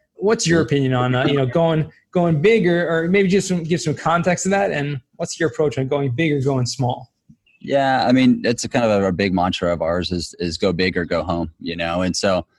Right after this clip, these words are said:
Speaker 2: we, we went from zero units to seventy-six, seventy-six unit syndication. I think it was, um, uh, it really set us on a different traje-, a different path than, than someone who bought a, a thirty-two unit.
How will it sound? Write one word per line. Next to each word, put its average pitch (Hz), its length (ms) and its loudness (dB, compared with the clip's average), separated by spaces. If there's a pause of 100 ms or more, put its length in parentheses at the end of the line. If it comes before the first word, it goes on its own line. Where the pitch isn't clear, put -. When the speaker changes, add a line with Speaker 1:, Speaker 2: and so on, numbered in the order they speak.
(160)
Speaker 2:
we, 113 120 2
we 110 160 0
went 117 200 0
from 95 180 0
zero 104 240 2
units 98 320 2
to - 60 -8
seventy-six, 101 880 -2
seventy-six 95 420 -2
unit 98 320 0
syndication. 95 680 -2 (460)
I 101 100 -2
think 110 300 -2 (760)
it 98 120 -2
was, 95 360 -2
um, 82 400 -4 (520)
uh, 80 420 -6 (200)
it 101 80 -4
really 104 220 -2
set 107 380 -4
us 95 220 -6
on 92 120 0
a 87 60 -2
different 92 300 -2
traje-, 90 280 -4
a 90 100 -2
different 90 300 -6
path 90 440 -6
than, 90 280 -2
than 90 180 -2
someone 87 280 -2
who 87 100 -2
bought 85 300 -2 (420)
a, 85 200 -6
a 85 40 -2
thirty-two 95 460 -2
unit. 85 340 0